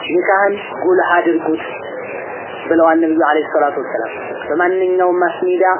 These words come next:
ማስተላለፍ በተቻለው ሚስት እንዳገባ መናገር ማለት ነው። በተቻለው መሐረማት የሆነ ነገር እንዳይሆን ብቻ። ኢዕላን ይደረጋል። ሰርግ ነው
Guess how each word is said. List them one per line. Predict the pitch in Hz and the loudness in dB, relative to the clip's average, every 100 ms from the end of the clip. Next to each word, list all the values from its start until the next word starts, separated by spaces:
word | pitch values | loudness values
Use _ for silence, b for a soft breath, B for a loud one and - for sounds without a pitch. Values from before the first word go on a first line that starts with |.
| 147 | 0
ማስተላለፍ | 156 156 - 151 135 113 - - - - - - - | -2 -2 0 0 0 -4 -8 -12 -12 -12 -12 -12 -6
በተቻለው | 165 - 170 175 180 226 - - - - - - - - - - - - - - | -4 -2 0 2 2 0 -4 -10 -8 -10 -10 -10 -12 -12 -12 -12 -12 -12 -8 -2
ሚስት | 254 180 - - | -2 -2 -6 -2
እንዳገባ | 175 175 180 175 180 226 208 - | 2 4 6 4 4 2 2 -2
መናገር | 165 165 165 160 165 | 0 2 2 2 2
ማለት | 151 120 110 | 2 0 -4
ነው። | - - - - - - - - - | -8 -10 -10 -12 -12 -12 -12 -12 -4
በተቻለው | 170 - 170 180 175 | -2 0 2 4 4
መሐረማት | 165 165 160 156 151 151 | 2 2 2 2 2 2
የሆነ | 151 147 | 0 0
ነገር | 151 165 | 0 0
እንዳይሆን | 156 127 123 120 | 0 -2 -4 -4
ብቻ። | - - - - - - - - - - - - | -8 -8 -8 -8 -10 -10 -10 -10 -10 -10 -8 -4
ኢዕላን | 147 165 180 | 0 4 4
ይደረጋል። | 165 156 143 123 113 - - | 2 0 0 -2 -4 -8 -8
ሰርግ | - 156 - 127 | -2 0 0 -2
ነው | 120 | -2